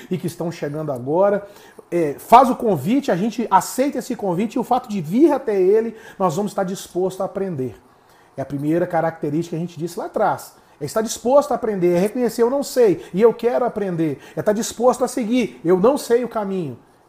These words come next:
É a característica básica de um seguidor. Imitar o seu mestre, imitar aquele que tá ensinando. É imitar pra ter um caráter como o de Cristo. Amém?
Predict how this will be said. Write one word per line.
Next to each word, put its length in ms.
É 180
a 40
característica 720
básica 480
de 80
um 80
seguidor. 540
Imitar 680
o 80
seu 220
mestre, 420
imitar 500
aquele 320
que 100
tá 140
ensinando. 560
É 100
imitar 600
pra 140
ter 180
um 80
caráter 580
como 220
o 20
de 120
Cristo. 360
Amém? 320